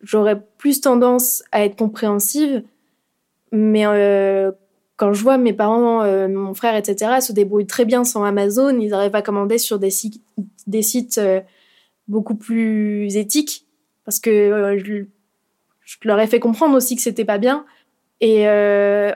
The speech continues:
en fait, c'est du pur égoïsme à, à choisir la facilité et vouloir tout directement le lendemain matin comme un gamin privilégié qui sait pas attendre ou chercher un minimum en commandant directement sur Amazon. D'autant plus que la plupart de ce que vous commandez sur ce site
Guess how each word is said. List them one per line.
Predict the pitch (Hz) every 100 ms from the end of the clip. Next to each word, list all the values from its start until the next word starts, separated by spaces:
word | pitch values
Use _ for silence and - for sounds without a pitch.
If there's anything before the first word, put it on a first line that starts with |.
| -
en | 214
fait, | 220 285
c'est | 269
du | 214 220
pur | 269 277
égoïsme | 240 262 285 277 233
à, | 220
à | 208
choisir | - 233 240
la | 226 220
facilité | 240 240 240 240 226 269 269 269 - _
et | 220 226 214 208 208
vouloir | 196 226 240 220 220 -
tout | 277 262
directement | 233 226 214 240
le | 247 220
lendemain | 220 233 233
matin | 220 240 269
comme | 254 220
un | 202 196
gamin | 202 226 240
privilégié | 226 - 226 226 220 214 262
qui | -
sait | -
pas | 208 226
attendre | 220 220 254 214
ou |
chercher | 208 214 - 226
un |
minimum | 220 214 220 240 269 240 _ _ _ _ _
en | 247 247
commandant | 254 226 226 220 254
directement | 233 214 208 226 220
sur | 233 233
Amazon. | 220 208 208 202 190 202 _ _ _ _ _ _ _ _ _
D'autant | 226 226 226
plus | 294 294
que | 262
la | 220
plupart | 240 247 262
de | 220
ce | -
que | 220
vous | 220
commandez | 233 233 220 240 240
sur | 220 226 208
ce | 220
site | 202 311 311